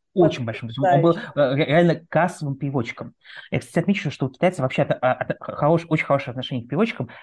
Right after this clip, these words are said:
Speaker 1: Переводчик всегда значится рядом с автором, на обложке.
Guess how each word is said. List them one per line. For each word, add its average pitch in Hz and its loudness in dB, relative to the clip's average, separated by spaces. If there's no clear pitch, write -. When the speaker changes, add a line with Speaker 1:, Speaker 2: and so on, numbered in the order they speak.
Speaker 1:
Переводчик 170 0
всегда 147 0
значится 143 -2
рядом 131 0
с - -14
автором, 123 -2
на 127 0
обложке. 139 0